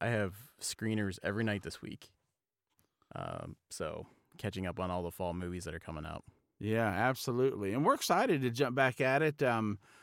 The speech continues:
Speaker 2: I, I, I, like I said, we, we, uh,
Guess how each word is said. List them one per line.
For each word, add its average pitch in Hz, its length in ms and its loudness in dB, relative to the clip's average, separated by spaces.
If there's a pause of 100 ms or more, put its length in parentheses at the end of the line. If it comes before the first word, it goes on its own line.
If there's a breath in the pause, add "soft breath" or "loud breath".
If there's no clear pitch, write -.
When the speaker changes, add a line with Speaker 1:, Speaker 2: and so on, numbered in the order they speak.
(300 soft breath)
Speaker 2:
I, 139 600 6 (100)
I, 127 60 -4
I, - 20 -4
like 135 280 0
I 131 60 2
said, 123 240 2
we, 131 400 4
we, 123 500 4
uh, 101 360 0